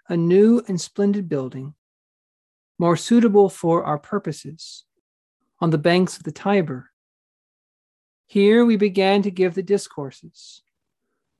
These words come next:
with no less in attendance or fewer results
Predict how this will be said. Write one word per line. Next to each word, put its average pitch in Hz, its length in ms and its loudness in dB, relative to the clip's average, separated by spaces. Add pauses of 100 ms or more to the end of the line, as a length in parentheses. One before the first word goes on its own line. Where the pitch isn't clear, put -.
(300)
with 165 160 -4
no 196 360 4 (100)
less 185 380 -2
in 185 80 -4
attendance 165 760 -6
or 180 140 -2
fewer 156 400 -4
results 151 800 -8